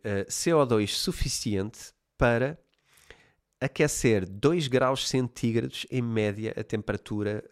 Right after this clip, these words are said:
da Terra em três décadas, em trinta anos. Lá está. Começamos aqui já com maus sinais. Em primeiro lugar, uma previsão a trinta anos. E em segundo lugar, eh,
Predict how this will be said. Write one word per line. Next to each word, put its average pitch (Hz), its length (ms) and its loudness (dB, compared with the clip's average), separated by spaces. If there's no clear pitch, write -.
da 95 120 -4
Terra 98 540 -4
em 107 220 -6
três 98 320 -2
décadas, - 580 -10
em 98 100 -8
trinta 120 320 0
anos. 71 380 -8
Lá 123 80 2
está. - 320 -4
Começamos 113 340 -10
aqui 113 160 -8
já 110 160 -4
com 110 180 -6
maus 104 320 -4
sinais. 87 400 -6
Em 104 60 -6
primeiro 127 260 -2
lugar, 127 220 2
uma 110 120 -2
previsão 113 360 0
a 110 40 2
trinta 110 260 0
anos. 127 360 -2
E 120 60 -2
em 135 60 4
segundo 190 280 -2
lugar, 113 400 2
eh, 110 480 4